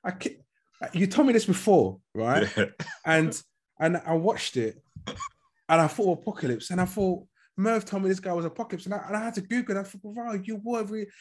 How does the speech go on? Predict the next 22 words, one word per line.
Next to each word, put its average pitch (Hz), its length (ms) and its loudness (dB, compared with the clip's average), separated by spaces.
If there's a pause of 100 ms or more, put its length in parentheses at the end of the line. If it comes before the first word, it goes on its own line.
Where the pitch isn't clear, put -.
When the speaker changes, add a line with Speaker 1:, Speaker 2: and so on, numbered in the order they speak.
(180)
Speaker 1:
you've 202 180 -4
had 226 220 -4
your 190 80 -2
second, 185 380 -4
this 190 160 -8
is 190 80 -8
your 170 80 -2
second 175 300 -6
chance 185 460 -4 (400)
and 123 100 -4
you're 120 100 2
doing 127 240 4
so 131 280 2
well 120 200 4
so 117 240 0
far, 113 240 -2
trust 120 320 -4
me." 101 160 -4
Speaker 2:
I 147 40 4
mean, 123 100 8
I 113 100 8
really 135 120 2